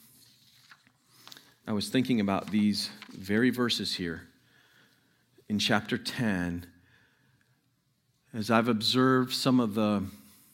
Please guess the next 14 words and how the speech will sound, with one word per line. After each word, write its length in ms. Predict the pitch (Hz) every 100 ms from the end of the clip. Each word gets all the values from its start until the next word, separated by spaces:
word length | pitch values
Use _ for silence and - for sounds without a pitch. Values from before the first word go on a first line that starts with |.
| _ _ _ _ _ _ _ _ _ _
vile 640 | 104 95 107 113 123 127 120
reactions 1120 | 110 101 98 98 - 87 87 92 90 - - _ _ _ _
of 280 | 110 113 -
people 680 | - 123 - 95 92 90 92 - _ -
to 120 | -
the 100 | 107
Supreme 560 | 107 107 - 127 117 110
Court's 840 | - - 113 98 - - - - - _ _ _ _ _ -
glorious, 1300 | 120 143 180 214 185 127 - - - - - - - _ _ _ _ _ _ _ _ - - _
glorious 840 | - 147 170 240 285 269 185 165 -
decision 640 | 160 - 185 170 151 143
to 180 | - 135
repeal 600 | 143 - 156 143 139 135 - -
Roe 500 | 120 123 123 123 123